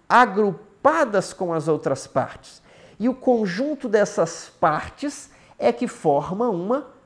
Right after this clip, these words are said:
doutrina. Por exemplo, eu não poderia chamar a crença o Filho de a doutrina do Filho ou a doutrina do Espírito Santo, pois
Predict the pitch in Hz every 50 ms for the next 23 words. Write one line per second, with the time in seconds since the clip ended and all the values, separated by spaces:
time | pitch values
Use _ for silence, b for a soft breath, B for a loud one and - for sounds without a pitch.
0 | _ - 165 160 190 233 254 233 - - 262 294 302 254 151 120 - - _ _
1 | _ _ _ _ _ _ b b b b b b b b b _ - 294 294 269
2 | 233 147 143 160 127 113 - - - - _ _ _ _ _ _ _ _ _ _
3 | _ _ _ _ _ _ - 254 277 302 302 277 294 294 262 233 220 214 226 233
4 | 220 - - 220 185 196 202 214 214 190 - - 190 185 185 160 139 - - -
5 | - - - - - 156 - - - 147 143 147 160 185 233 294 - - _ _
6 | _ _ _ _ _ _ _ _ _ _ _ _ _ - 123 147 165 175 185 -
7 | - _ _ - - 233 214 220 208 - - 240 277 285 262 196 165 160 - -
8 | - 202 196 160 120 113 - - _ _ _ _ _ _ _ _ _ _ _ -
9 | 160 156 156 147 131 123 110 - - - - 147 139 160 151 160 - 180 202 180
10 | 151 135 147 139 139 - - 147 135 139 135 165 170 - - 180 185 240 269 -
11 | - - _ b b b b b b b b b b b b _ - 170 180 196
12 | 233 208 - - - -